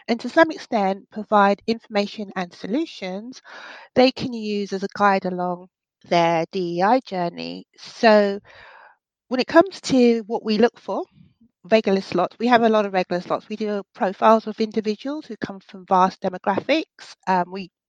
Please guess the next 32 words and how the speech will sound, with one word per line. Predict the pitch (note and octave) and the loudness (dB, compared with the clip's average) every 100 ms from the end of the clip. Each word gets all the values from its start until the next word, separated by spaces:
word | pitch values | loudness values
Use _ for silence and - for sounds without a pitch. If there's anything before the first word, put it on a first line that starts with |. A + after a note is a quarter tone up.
| _ _ | _ _
do | C4 | -6
that | C4 F#3 - | 4 4 4
so | - | -2
that | G3 | -4
we | F#3+ | -6
can | G3+ F#3+ - | -10 -12 0
elevate | G3 G3 F#3 | 2 4 2
them | F3+ F3 | 0 -10
as | E3+ | -8
role | F#3 G3+ | -8 -6
models. | F#3 G3+ C4+ E4+ - - - - - - - - | -10 -12 -12 -14 -20 -20 -20 -20 -20 -20 -20 2
Uh, | G#3 F#3+ G3 | 2 2 -4
we | G#3 | -6
do | G3+ G3+ | -4 -4
a | G#3 | -2
lot | |
of | B3 | -6
thought | A#3 _ C4 B3 | -8 _ -10 -4
leadership | G#3+ G#3+ G3+ - - - - | -2 -2 -6 -8 -8 -8 -10
pieces, | G3 F#3+ - G#3 G#3 D4+ - _ - | -12 -12 -10 -4 -2 -2 -6 _ -6
um, | F#3+ F#3 F#3 _ | -4 -4 -6 _
on | F#3+ F#3 | -8 -8
specific | - F#3+ F#3+ - - _ _ | -12 -10 -8 -8 -10 _ _
subjects, | - - - D#4 - - - - | -4 -4 0 -4 -4 -10 -20 -14
'cause | - G3 - - _ - - | -8 -6 -8 -18 _ -20 2
while | A3 G#3+ | 4 6
we | G3+ | 4
have | F#3 F3+ | 0 -2
a | |
lot | F3+ F3+ | -2 -4
of, | F3 F3 | -4 0
um, | E3+ E3+ E3 | 2 2 0